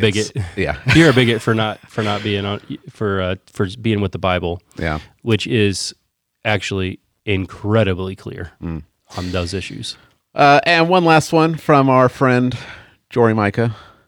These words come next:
Speaker 2: Oh, goodness gracious.
Speaker 1: She's out of jail <laughs> and back on Twitter. Uh, she wrote, "Funny how conservative Christians follow the Bible literally when it comes to the subjugation of women,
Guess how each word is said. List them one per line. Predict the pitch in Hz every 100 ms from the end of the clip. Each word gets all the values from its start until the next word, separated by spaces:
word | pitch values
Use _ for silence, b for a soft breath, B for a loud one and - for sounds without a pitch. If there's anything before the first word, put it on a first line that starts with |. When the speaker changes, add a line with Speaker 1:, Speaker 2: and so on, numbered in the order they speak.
| _ 101
Speaker 2:
Oh, | 80
goodness | 80 85 85 -
gracious. | - 104 98
Speaker 1:
She's | 117 113 104
out | 107
of | 107
jail | 104 104 107 - B B _
<laughs> | - - 855 - - - 185 - - -
and | 147 131 - -
back | 113 131
on | 113
Twitter. | 131 113 117 - B B 110 B B 104 -
Uh, | - 127 123 123
she | 120 - 185
wrote, | 185 117 139 - - - -
"Funny | - 165 175 165
how | 160
conservative | 151 139 - 156 127 117
Christians | - 120 - 113
follow | - 120 113
the | 101
Bible | 107 107 101
literally | 101 135 98 87
when | 90 87
it | -
comes | - 92 -
to | 92
the | 85
subjugation | - 117 101 85 95 - 90
of | 78
women, | 110 90 69